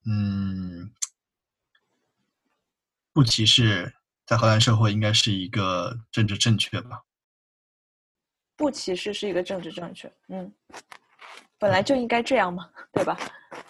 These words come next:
Speaker 1: 对的，对的，但是很多国家做得不好，比如像，据我所知啊，在德国和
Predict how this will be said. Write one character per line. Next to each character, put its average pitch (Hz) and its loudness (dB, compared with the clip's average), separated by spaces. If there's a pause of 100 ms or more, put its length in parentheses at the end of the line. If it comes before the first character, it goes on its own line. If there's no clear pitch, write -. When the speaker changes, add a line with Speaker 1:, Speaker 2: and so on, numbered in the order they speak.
(600)
Speaker 1:
对 131 2
的， 110 4
对 110 0
的， 104 0
但 135 4
是 131 6
很 113 4
多 131 8
国 139 6
家 143 10
做 147 4
得 127 8
不 117 4
好， 110 4
比 - -4
如 101 0
像， 98 2 (840)
据 - 0
我 110 6
所 110 0
知 - -4
啊， 90 0 (180)
在 107 -2
德 107 -2
国 98 0
和 92 -2